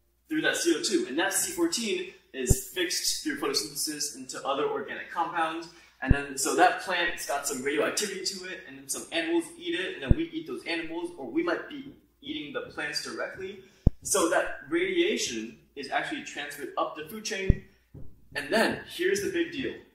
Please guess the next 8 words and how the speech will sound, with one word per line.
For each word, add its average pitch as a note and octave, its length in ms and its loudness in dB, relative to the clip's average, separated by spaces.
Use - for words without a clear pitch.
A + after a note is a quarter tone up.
Those F#3+ 300 4
plants F3 340 0
are C#3+ 120 -2
constantly - 460 -2
taking D3 340 -6
in C#3 140 -6
C - 300 -2
fourteen, A#2+ 420 -6